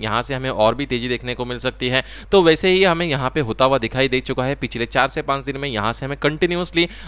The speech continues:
अपसाइड मूवमेंट जो है देखने को मिल चुका है। तो शानदार तेज़ी हमें देखने को मिली है। ये वाला जो ज़ोन रहेगा हमारे लिए एक इंपॉर्टेंट रेजिस्टेंस ज़ोन रहेगा। मैं थोड़ा सा चार्ट को आपको जूम आउट करके बताना चाहूँगा। जैसे कि आप यहाँ पे देख सकते हो, इसी लेवल पे आने के बाद मल्टीपल टाइम हमें यहीं से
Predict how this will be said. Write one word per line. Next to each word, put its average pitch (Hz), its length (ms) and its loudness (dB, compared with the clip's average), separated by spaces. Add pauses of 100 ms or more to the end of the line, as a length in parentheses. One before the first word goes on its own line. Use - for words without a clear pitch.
(120)
अपसाइड 190 420 2
मूवमेंट 147 300 -2
जो 139 100 2
है 143 80 4
देखने 117 300 -2
को 123 180 -4
मिल 110 200 -8
चुका 98 240 -2
है। 101 100 -2
तो 120 160 -4
शानदार 139 540 4
तेज़ी 131 220 -2
हमें 139 160 -2
देखने 131 240 -2
को 131 80 -6
मिली 131 180 -4
है। 139 100 0
ये 196 280 2
वाला 208 200 4
जो 190 120 0
ज़ोन 170 260 -2
रहेगा 165 240 2
हमारे 147 260 2
लिए 147 100 2
एक 147 100 -2
इंपॉर्टेंट 127 640 2
रेजिस्टेंस 123 460 -2
ज़ोन 127 200 -4
रहेगा। 131 300 4 (420)
मैं 196 80 4
थोड़ा 214 140 4
सा 214 80 -2
चार्ट 165 260 4
को 185 100 0
आपको 180 240 2
जूम 139 320 -4
आउट 131 220 4
करके 143 220 -2
बताना 131 220 0
चाहूँगा। 131 300 -4
जैसे 107 240 -10
कि 120 120 -4
आप 120 180 2
यहाँ 123 140 0
पे 127 120 -4
देख 135 160 -2
सकते - 260 -2
हो, 143 80 0
इसी 143 200 -2
लेवल 160 240 2
पे 151 120 0
आने 139 200 2
के 143 80 -6
बाद 135 160 0
मल्टीपल 127 440 -2
टाइम 135 200 0
हमें 131 180 0
यहीं 117 220 0
से 139 200 2